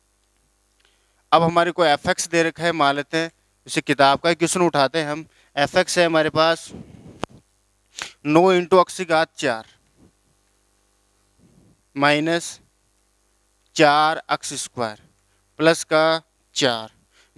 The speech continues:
जी एक्स है हमारे पास थ्री एक्स स्क्वायर प्लस एक्स माइनस एक।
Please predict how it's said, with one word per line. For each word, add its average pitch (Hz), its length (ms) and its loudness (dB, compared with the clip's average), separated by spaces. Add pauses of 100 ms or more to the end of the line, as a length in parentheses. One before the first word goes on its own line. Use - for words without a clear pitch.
(120)
जी 147 180 2
एक्स 196 240 0
है 185 40 2
हमारे 165 300 0
पास 156 360 -2 (2750)
थ्री 190 200 0
एक्स 185 240 0 (100)
स्क्वायर 151 560 0 (880)
प्लस 185 320 2
एक्स - 280 -4 (500)
माइनस 147 720 0
एक। 127 200 -6